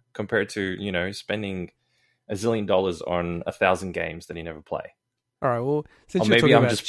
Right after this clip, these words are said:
Speaker 1: projecting here. <laughs>
Speaker 2: m-, since you're talking about cheap games, let's, let's jump into your segment <laughs> on
Speaker 1: Yes,
Speaker 2: Need for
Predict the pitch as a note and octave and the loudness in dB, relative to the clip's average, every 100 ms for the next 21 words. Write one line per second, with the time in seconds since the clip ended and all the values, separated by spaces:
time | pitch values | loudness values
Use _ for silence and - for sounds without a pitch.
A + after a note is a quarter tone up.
0 | A#2+ C#3 G#2+ - C#3 A2 D#3 B2 - G#3 | 4 4 2 4 4 6 4 2 0 -2
1 | F3 D#3 D#3+ E3 - F#3 G3+ E3 D3+ C3+ | 0 -2 -2 -4 -2 -2 0 2 2 2
2 | - C#3+ B2+ A#2+ A2+ C#3+ C3+ C#3+ - D#3 | 0 -2 -2 -2 -2 -2 -2 -4 -4 -2
3 | D3+ - D3 D3+ C3+ C#3 B2+ B2+ C#3+ C3 | -2 0 0 0 -2 -2 -2 -2 -4 -2
4 | C3+ A2 - _ _ G3+ D#3+ E3 D#3 C#3+ | -2 -4 -8 _ _ -6 0 4 4 4